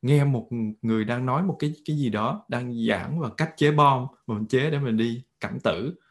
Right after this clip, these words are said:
thì cái đó gọi là tà định. Như vậy, cái, cái, cái chánh định này nó phải, trước tiên nó phải là thiện định đã,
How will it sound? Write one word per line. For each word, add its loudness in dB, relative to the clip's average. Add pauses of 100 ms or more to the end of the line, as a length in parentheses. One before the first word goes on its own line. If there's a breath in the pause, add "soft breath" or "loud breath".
(240 soft breath)
thì -6
cái -8
đó -2
gọi -4
là -2 (200)
tà -2
định. -8 (2250)
Như 2
vậy, -2
cái, -4
cái, -4
cái -4
chánh 2
định 0
này -4
nó -2
phải, -4 (240)
trước 4
tiên 4
nó 0
phải -2
là 0
thiện 2
định -2
đã, -4